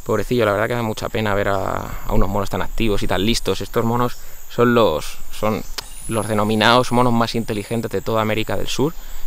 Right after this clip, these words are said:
y Centroamérica. Por ahí es donde viven. Estos no están en África, solo están en América del Sur y en Centroamérica. Y de hecho en la parte norte de América del Sur. No, no llegan a Argentina, por ejemplo.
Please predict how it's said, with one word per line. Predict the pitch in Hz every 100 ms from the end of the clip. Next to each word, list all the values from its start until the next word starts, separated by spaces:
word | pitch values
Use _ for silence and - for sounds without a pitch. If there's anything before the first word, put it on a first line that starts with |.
| - -
y |
Centroamérica. | - 107 - 95 98 135 - 196 - - - - - - - - - - - - - - - - -
Por | - 98
ahí | 113
es |
donde | 110 107
viven. | 90 110 139 139 117
Estos | 110 123
no | 110 104
están | - 104
en | 85
África, | 107 - 139 175 214 - - - - - -
solo | - - 110
están | - 98
en |
América | 98 117 123
del | 113
Sur | - 139 180 -
y | 110 143 -
en | 127 160
Centroamérica. | - 156 - 113 104 - - -
Y | 110
de | 110
hecho | - 151
en | 135
la | 110
parte | 110 110 127
norte | 113 113 -
de | 101
América | 104 104 107
del | 101
Sur. | - 90
No, | 107 110 110
no | - 113
llegan | 113 110
a | 107
Argentina, | - 101 107 123 101
por | 101
ejemplo. | 98 98 -